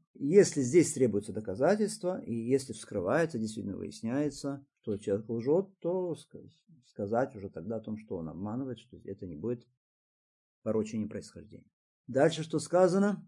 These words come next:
Нияха. Нияха аль-мейит, оплакивание покойного. Мы сказали с вами, что это такое.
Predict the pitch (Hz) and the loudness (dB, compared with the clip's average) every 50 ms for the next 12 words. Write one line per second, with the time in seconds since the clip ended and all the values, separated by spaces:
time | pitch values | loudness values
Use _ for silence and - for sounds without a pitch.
0 | _ - - 123 127 135 139 131 135 143 135 110 90 - - - - _ _ _ | _ -10 -6 -4 -2 2 4 4 6 6 4 4 0 -2 -8 -16 -20 _ _ _
1 | - 117 123 131 131 131 131 135 143 151 165 151 101 - 104 104 117 107 113 127 | -10 -6 -4 -2 0 2 4 4 4 4 4 2 0 -2 -4 -4 -4 -4 -4 -2
2 | 143 151 156 160 175 208 220 214 - - - 123 123 120 110 113 107 92 95 92 | 0 0 2 2 4 2 2 0 -4 -2 0 2 2 2 2 0 -2 -4 -4 -4
3 | 82 - 90 87 - - 147 160 175 185 190 202 214 220 220 - - - 233 143 | -6 -8 -10 -10 -4 0 0 2 2 0 -2 -4 -4 -6 -8 -10 -10 -8 -8 -6
4 | - - 117 107 117 113 104 92 87 - - 127 127 135 151 170 175 - - - | -4 -2 0 2 4 4 2 2 -2 -4 -2 0 0 0 0 -2 -4 -8 -10 -14
5 | _ _ _ _ - 120 110 107 - 92 - 92 90 - - 143 156 175 185 - | _ _ _ _ -2 0 0 0 0 -4 -6 -8 -8 -2 2 4 4 4 4 2
6 | - | -2